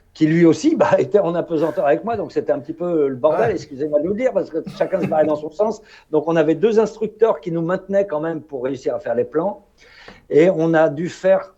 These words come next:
Speaker 1: trente-trois paraboles, et au bout
Speaker 2: Ah
Speaker 1: d'un
Speaker 2: oui.
Speaker 1: moment, on a, on, on, on, on a tout fait, et on m'a dit : « Va faire un tour dans le cockpit, ça vaut le coup. » Et dans le cockpit, c'était un pilote, alors c'était pas Thomas,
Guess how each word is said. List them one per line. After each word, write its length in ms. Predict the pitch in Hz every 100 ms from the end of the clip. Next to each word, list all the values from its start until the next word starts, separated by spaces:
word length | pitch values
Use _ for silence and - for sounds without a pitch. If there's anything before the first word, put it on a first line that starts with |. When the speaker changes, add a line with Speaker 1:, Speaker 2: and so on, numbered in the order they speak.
| _
Speaker 1:
trente-trois 680 | - 190 190 - - 180 175
paraboles, 600 | 151 151 147 170 247 214 - _ _
et 100 | -
au 100 | 147
bout 100 | 170
Speaker 2:
Ah 40 | 208
Speaker 1:
d'un 80 | 202
Speaker 2:
oui. 60 |
Speaker 1:
moment, 240 | 202 202 220
on 60 | 175
a, 60 | 143 151 -
on, 80 | 151
on, 220 | 165 160
on, 280 | 165 156 160
on 180 | 156 156
a 120 | 156 151
tout 180 | -
fait, 580 | 175 - 185 208 247 254 - _ _ _ _ _ -
et 120 | 180
on 100 | 185
m'a 140 | 180
dit : « 120 | 165 220
Va 120 | 208
faire 160 | 220
un 80 | 202
tour 140 | - 196
dans 100 | 190
le 60 |
cockpit, 380 | 190 202 - 233
ça 140 | - 160
vaut 100 | 165
le 60 |
coup. » 300 | - 135 120 - _ _ _ _
Et 80 | 139
dans 120 | 180
le 60 | 220
cockpit, 400 | 202 - 190 240
c'était 260 | - 165
un 80 | 147
pilote, 320 | 143 147 202
alors 140 | 127 104
c'était 200 | 123 -
pas 140 | 123
Thomas, 440 | 120 117 139 190